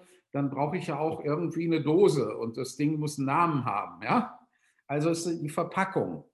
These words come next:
ist auch ganz wichtig, ob das Produkt erfolgreich wird oder nicht, genau wie das Produkt selber.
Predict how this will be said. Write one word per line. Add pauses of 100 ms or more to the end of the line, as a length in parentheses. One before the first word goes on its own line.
ist
auch
ganz
wichtig,
ob
das
Produkt
erfolgreich
wird
oder
nicht, (120)
genau
wie
das
Produkt
selber.